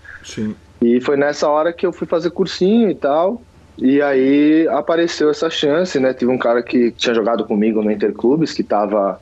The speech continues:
Speaker 2: fazendo esse, se preparando pra, pra jogar esse,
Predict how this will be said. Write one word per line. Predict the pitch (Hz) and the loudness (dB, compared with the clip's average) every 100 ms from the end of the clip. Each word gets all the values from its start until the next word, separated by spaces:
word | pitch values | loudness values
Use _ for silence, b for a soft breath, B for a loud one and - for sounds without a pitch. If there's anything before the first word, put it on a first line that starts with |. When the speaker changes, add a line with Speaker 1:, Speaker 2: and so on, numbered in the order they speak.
| - - | -16 -6
Speaker 2:
fazendo | 107 104 117 123 | -4 0 0 0
esse, | - | -2
se | - 117 | -4 -2
preparando | 127 127 117 117 151 | -2 -2 0 0 0
pra, | 123 131 113 101 | -2 0 0 -2
pra | - 110 | -2 -2
jogar | 113 107 113 | 0 0 0
esse, | 113 - 113 101 | 0 -2 -2 -2